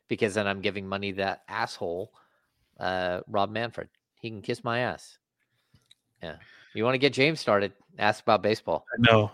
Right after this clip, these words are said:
Speaker 2: I think, uh, I think Carlos knew what he was doing there with that, with
Speaker 1: Oh,
Speaker 2: that
Speaker 1: I, I
Speaker 2: question.
Speaker 1: think so too. I think so too. Uh, sweet. All right. Well, that's gonna do it for this edition of the King's Speed Podcast.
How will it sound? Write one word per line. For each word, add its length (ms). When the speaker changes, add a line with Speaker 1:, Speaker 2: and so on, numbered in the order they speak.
Speaker 2:
I 160
think, 340
uh, 260
I 60
think 140
Carlos 360
knew 140
what 80
he 60
was 160
doing 260
there 260
with 160
that, 120
with 80
Speaker 1:
Oh, 140
Speaker 2:
that 40
Speaker 1:
I, 100
I 40
Speaker 2:
question. 180
Speaker 1:
think 160
so 120
too. 220
I 60
think 180
so 120
too. 200
Uh, 280
sweet. 300
All 120
right. 160
Well, 320
that's 300
gonna 220
do 120
it 140
for 80
this 180
edition 320
of 80
the 80
King's 220
Speed 220
Podcast. 520